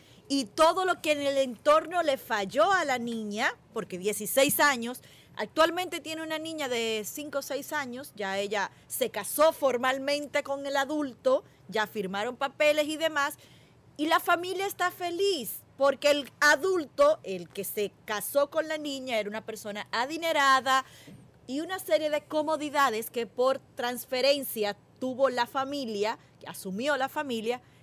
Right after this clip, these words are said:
pero la sacrificada fue la, la niña, que actual, al día de hoy, es la esposa de un, del papá de su mejor amiga,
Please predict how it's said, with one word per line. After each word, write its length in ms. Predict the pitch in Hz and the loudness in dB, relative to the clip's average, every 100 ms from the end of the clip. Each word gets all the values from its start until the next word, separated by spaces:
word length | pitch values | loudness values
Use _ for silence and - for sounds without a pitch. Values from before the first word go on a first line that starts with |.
| - - | -20 -12
pero 140 | 214 | -10
la 140 | 202 - | -10 -12
sacrificada 720 | 220 220 214 208 208 208 233 | -16 -14 -16 -14 -12 -12 -12
fue 220 | - 247 | -14 -12
la, 240 | 254 262 - | -8 -10 -10
la 120 | 170 | -12
niña, 380 | 170 277 196 135 - _ _ - - - | -10 -10 -12 -16 -20 _ _ -20 -12 2
que 280 | 262 247 - | 4 4 0
actual, 500 | 185 - 240 262 269 | -10 0 4 4 2
al 180 | 202 190 | -4 -6
día 240 | 247 294 | 0 2
de 140 | 285 285 | 4 4
hoy, 220 | 240 247 | 4 0
es 180 | 220 214 | -2 -4
la 100 | 233 | -4
esposa 540 | 220 - 262 277 247 233 | -6 2 4 4 0 -2
de 160 | 196 190 | -2 -2
un, 220 | 214 247 - 180 | -2 -6 -10 -4
del 260 | 220 208 | -2 -2
papá 560 | - - 220 - 247 285 | -4 -2 -2 4 4 4
de 100 | 311 | 0
su 220 | - 302 | -2 -4
mejor 320 | 294 269 311 | -2 4 4
amiga, 560 | 320 320 311 247 262 | 4 2 -2 0 0